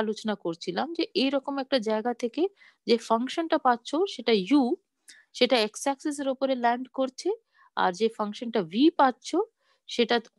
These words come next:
I'm sorry, I'm making s-,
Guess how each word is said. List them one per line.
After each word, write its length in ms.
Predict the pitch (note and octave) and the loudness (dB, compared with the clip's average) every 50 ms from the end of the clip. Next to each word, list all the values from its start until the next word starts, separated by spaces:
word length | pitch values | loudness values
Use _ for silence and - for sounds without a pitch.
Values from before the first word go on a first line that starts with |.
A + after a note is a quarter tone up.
| _ - - - _ _ _ - | _ -10 -10 -10 _ _ _ -20
I'm 160 | - - - - - | -18 -14 -12 -12 -12
sorry, 240 | - - - - A3 - _ _ _ _ _ _ _ _ _ _ _ _ _ _ _ _ _ _ _ _ _ _ - | -12 -16 -18 -20 -20 -20 _ _ _ _ _ _ _ _ _ _ _ _ _ _ _ _ _ _ _ _ _ _ -6
I'm 100 | G3 F#3 F3 | -4 -4 -4
making 220 | E3+ E3+ - F3+ F3 - - | -4 -4 -4 -6 -4 -4 -6
s-, 220 | - - - - | -8 -8 -10 -14